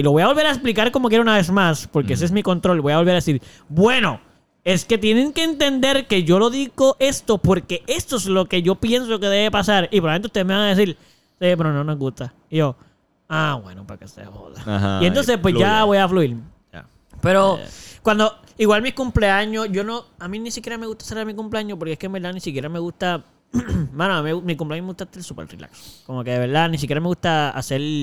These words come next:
Speaker 1: programar cosas así. Es como que soy bien controlador con unas cosas en esp-, con mi trabajo soy bien controlador,
Speaker 2: Ujú.
Speaker 1: con <clears throat> las cosas como yo limpio, como que las cosas que de verdad para mí son como que yo siento que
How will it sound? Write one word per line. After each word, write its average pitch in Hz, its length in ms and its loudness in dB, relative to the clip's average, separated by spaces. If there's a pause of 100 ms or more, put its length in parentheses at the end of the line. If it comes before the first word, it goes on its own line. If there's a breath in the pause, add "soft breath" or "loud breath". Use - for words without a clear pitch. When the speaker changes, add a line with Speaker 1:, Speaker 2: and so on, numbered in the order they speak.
(560 soft breath)
Speaker 1:
programar 151 520 -2
cosas 180 340 -2
así. 170 320 -2
Es 160 80 -4
como 190 260 -2
que 147 220 2 (240 loud breath)
soy 185 140 2
bien 226 160 2
controlador 254 540 0
con 165 160 0
unas 196 140 0
cosas 233 260 0
en 170 100 0
esp-, - 160 -16 (560 soft breath)
con 233 140 2
mi 226 80 4
trabajo 196 360 4
soy 196 100 2
bien 190 140 2
controlador, 180 800 2
Speaker 2:
Ujú. 101 80 -4
Speaker 1:
con 170 760 4 (120)
<clears throat> 226 360 4
las 185 180 2
cosas 214 400 0 (160)
como 190 200 2
yo 190 160 6
limpio, 190 640 2
como 170 220 -4
que 170 80 -4
las 170 140 -2
cosas 208 240 -6
que 226 180 -4
de 214 100 -2
verdad 180 360 -2
para 202 160 -2
mí 214 100 -4
son 220 200 -6
como 196 240 -4
que 165 140 -2
yo 160 120 -2
siento 196 380 -6
que 156 360 -2